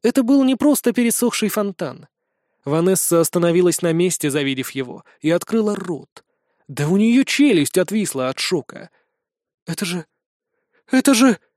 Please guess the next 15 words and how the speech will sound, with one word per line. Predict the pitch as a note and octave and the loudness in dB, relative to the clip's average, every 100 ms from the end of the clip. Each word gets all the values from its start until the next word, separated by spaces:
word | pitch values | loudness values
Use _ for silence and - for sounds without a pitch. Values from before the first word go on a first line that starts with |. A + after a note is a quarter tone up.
| _ - | _ -10
сипло | - F3+ D#3+ D3+ | -6 -4 -2 2
выдавила | E3+ D#3+ D3+ D3 D3 | 2 2 0 0 0
она | E3 G3+ | 0 0
и | E3 | 0
тяжело | D#3+ C#3+ E3+ F3 | 0 0 2 2
сглотнула. | D3+ F3+ F#3 F#3 C3 C3+ - _ _ _ _ _ _ _ | 2 0 0 -6 -8 -12 -18 _ _ _ _ _ _ _
«Тут | C#4 C4 | 2 2
же...» | B3 B3+ A3 _ _ _ _ | 2 2 0 _ _ _ _
«Да | D3+ C#3 | -12 -6
в | |
чем | - A#3+ B3 | 0 2 4
дело?» — | C#4 D3+ - _ - | 2 0 -4 _ -2
не | F3+ | 2
вытерпел | D#3+ C#3 C3+ D#3 D3 | 2 0 -2 -4 -6
я. | C#3 - | -8 -12